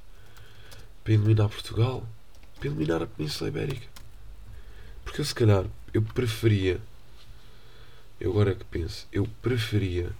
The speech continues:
epá, ter jogado com a Espanha. Fiquei feliz por ter Marrocos,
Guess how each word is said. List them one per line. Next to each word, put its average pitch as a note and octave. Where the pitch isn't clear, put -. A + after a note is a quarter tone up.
epá, -
ter C3
jogado C3+
com C#3+
a -
Espanha. -
Fiquei -
feliz A#2
por A2+
ter A2+
Marrocos, A#2+